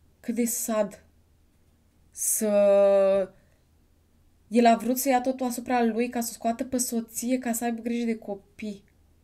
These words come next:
Să-i lase în pace familia. Deci omul ăsta a suportat șase luni de tortură în care i-au rupt mâinile și picioarele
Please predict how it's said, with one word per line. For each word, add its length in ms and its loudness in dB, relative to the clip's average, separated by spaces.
Să-i 220 -2
lase 260 0
în 60 -4
pace 300 -2
familia. 600 -10
Deci 180 -4
omul 200 2
ăsta 140 -2
a 60 0
suportat 440 -4
șase 320 -2
luni 120 -4
de 100 -2
tortură 680 0
în 120 -6
care 220 0
i-au 160 2
rupt 220 -10
mâinile 300 -4
și 140 -8
picioarele 720 -4